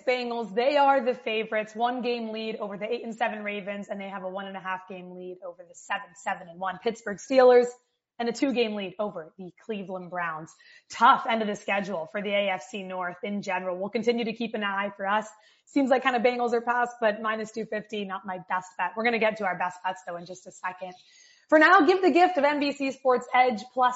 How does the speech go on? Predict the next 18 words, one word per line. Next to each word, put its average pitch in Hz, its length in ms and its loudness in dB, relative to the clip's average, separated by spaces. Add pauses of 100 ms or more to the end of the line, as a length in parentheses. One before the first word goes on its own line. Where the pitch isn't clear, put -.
this 247 160 2
holiday 233 400 0
season. 240 540 -4 (280)
Get 269 200 0
fifteen 302 380 0
percent 254 280 -2
off 226 140 -2 (260)
annual 247 340 -2
subscriptions 226 720 -8
when 220 280 -2
you 269 80 -4
use 233 280 -4
the 220 100 0
code 214 260 -4
holiday 220 500 -2
fifteen 226 420 -8
at 180 120 -12 (120)
checkout. 220 380 0